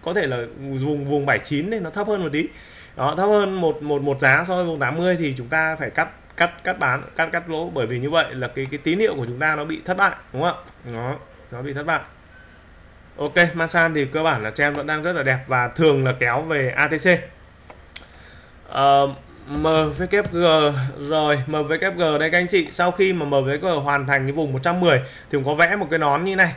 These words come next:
để, để hàm ý là M V K G nó sẽ giao dịch ở trên cái, cái, cái vòm này. Ờ, có hai phiên đầu tuần thì M V K G tích cực, nhưng đến phiên ngày thứ tư thì gần như là nó cũng không chịu nổi nhiệt nữa. Ờ, thì nó đạp một phát thì đây nó lại về lại cái vùng hỗ trợ đây thôi, vùng một trăm đến vùng một,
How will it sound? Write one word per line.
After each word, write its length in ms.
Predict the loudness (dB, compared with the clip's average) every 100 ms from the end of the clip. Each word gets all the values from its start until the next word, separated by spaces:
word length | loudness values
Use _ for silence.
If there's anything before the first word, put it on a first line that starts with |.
| -8 -20 -20 -20 -2
để, 380 | 2 2 2 -2
để 160 | 0 2
hàm 260 | 4 4
ý 160 | 2 2
là 260 | 2 2
M 60 | 2
V 160 | 0 0 0
K 20 |
G 60 | 0 0
nó 120 | 0 -6
sẽ 160 | -4
giao 240 | -2 0 2
dịch 180 | 0
ở 100 | -2
trên 300 | 0 0 0
cái, 160 | -2 -4
cái, 100 | -4
cái 140 | -4 0
vòm 300 | 4 4 6
này. 160 | 4 4 -6 -20 -14 -2
Ờ, 180 | 0
có 180 | 4 4
hai 260 | 6 6 6
phiên 340 | 6 4 6
đầu 200 | 4 6 6
tuần 240 | 4 4 -2
thì 60 | 0
M 40 |
V 180 | 2 2
K 220 | 0 0
G 60 | 0 2
tích 140 | 2
cực, 160 | 2 0
nhưng 200 | -2 -2
đến 180 | 0 0
phiên 240 | 0 0 2
ngày 180 | 0
thứ 120 | 0 4
tư 260 | 6 6 4
thì 80 | 0
gần 200 | -2 0
như 160 | -2
là 140 | -2 -2
nó 140 | -4
cũng 180 | -8 -4
không 220 | -4 -2
chịu 180 | -4 -4 -2
nổi 240 | 0 2 4
nhiệt 220 | 2 2
nữa. 200 | 0 -2 -4 -18 -18 -18 -18 -2
Ờ, 180 | 2 4
thì 80 | 4
nó 320 | 4 2 2
đạp 220 | 6 6
một 160 | 6 4
phát 220 | 4 4
thì 140 | 2 4
đây 180 | 4 4
nó 160 | 2
lại 140 | 0 2
về 240 | 4 6
lại 140 | 4 2
cái 120 | 0
vùng 220 | 0 -2
hỗ 100 | 0
trợ 200 | 0 0
đây 120 | 2
thôi, 180 | 4 2 0
vùng 180 | -2
một 160 | -2 -2
trăm 300 | 0 0 0
đến 260 | 2 2 2
vùng 300 | -2 -2 -2
một, 160 | -2